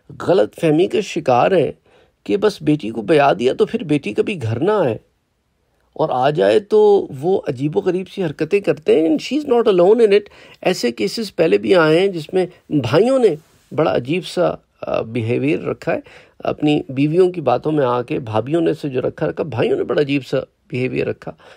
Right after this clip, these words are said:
और मुख्तलिफ और रिश्तेदारों की तरफ से। मैं आपको इस ज़मीन में ना एक हदीस आपके साथ शेयर करना चाहता हूँ जो मुख्तलिफ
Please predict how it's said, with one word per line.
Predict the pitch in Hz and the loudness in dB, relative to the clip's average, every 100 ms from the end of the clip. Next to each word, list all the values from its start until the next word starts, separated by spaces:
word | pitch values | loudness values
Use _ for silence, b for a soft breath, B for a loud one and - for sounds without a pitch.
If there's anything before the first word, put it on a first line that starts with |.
| b | b
और | 160 175 | 2 2
मुख्तलिफ | 156 156 196 185 | 2 0 -2 -2
और | - 160 | -2 -2
रिश्तेदारों | 131 - 139 143 160 | -2 -4 0 2 0
की | 143 | -2
तरफ | 151 147 B B B | -6 -6 B B B
से। | - 208 - b b | -2 -2 -2 b b
मैं | - 226 | 2 4
आपको | 262 - 277 | 2 2 2
इस | 262 220 | 2 2
ज़मीन | 185 269 247 | 0 0 2
में | 214 | 2
ना | 247 | 2
एक | - 196 202 - - - | 0 -2 -4 -16 -14 -4
हदीस | 143 190 208 - - | -4 -2 -4 -6 -6
आपके | 147 165 151 | -6 -4 -4
साथ | - 147 - | -2 -4 -6
शेयर | - 139 | -4 -4
करना | - 120 131 | -4 -4 -4
चाहता | 120 110 117 - | -4 -4 -4 -4
हूँ | 226 | -4
जो | 214 190 | 0 0
मुख्तलिफ | 139 214 - - 226 208 | 2 0 -2 -2 0 0